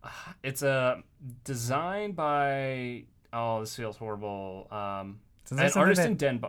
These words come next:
Speaker 1: uh, Denmark.
Speaker 2: Okay.
Speaker 1: Um, and it's, the real ones are these, like, large, about twenty foot tall P V C and surgical tubing monstrosities,
Speaker 2: Okay.
Speaker 1: uh, that are built,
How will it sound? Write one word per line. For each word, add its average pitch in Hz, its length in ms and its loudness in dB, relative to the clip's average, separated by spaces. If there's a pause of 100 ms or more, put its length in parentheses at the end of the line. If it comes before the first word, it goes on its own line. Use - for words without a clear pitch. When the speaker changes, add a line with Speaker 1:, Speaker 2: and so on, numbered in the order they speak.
Speaker 1:
uh, 123 60 -6
Denmark. 107 540 -2
Speaker 2:
Okay. 101 160 -6 (220)
Speaker 1:
Um, 123 260 2
and 123 100 -4
it's, 135 280 -4 (280)
the 139 200 2
real 196 360 4
ones 151 260 4
are 135 60 2
these, 123 200 -4
like, 107 200 0
large, 151 880 2 (300)
about 117 260 -2
twenty 160 320 -6
foot - 300 -6
tall 131 680 0 (480)
P 175 300 -6
V 165 200 -4
C 151 400 -2
and 117 120 -2
surgical 127 500 -2
tubing 113 480 -2
monstrosities, 101 1080 -4
Speaker 2:
Okay. 110 280 -8 (140)
Speaker 1:
uh, 110 240 0
that 123 160 2
are 120 80 0
built, 143 580 2